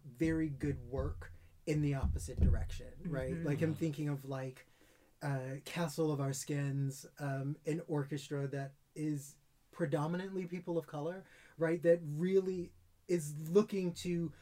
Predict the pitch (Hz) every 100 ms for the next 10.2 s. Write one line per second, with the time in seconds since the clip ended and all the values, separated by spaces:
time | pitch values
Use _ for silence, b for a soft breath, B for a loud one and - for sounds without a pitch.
0 | B B - 190 - - 190 190 196 190
1 | 143 165 170 156 156 156 175 190 156 170
2 | 170 156 143 - b b b 139 170 190
3 | 180 175 185 165 160 147 165 151 147 147
4 | - 170 165 180 175 180 170 156 143 143
5 | 139 151 - 143 139 131 131 139 - _
6 | _ _ _ _ _ - - - 143 143
7 | 139 139 139 139 135 135 B B B -
8 | 185 190 165 160 156 170 - 170 147 170
9 | 160 160 165 B B B - 151 143 139
10 | 147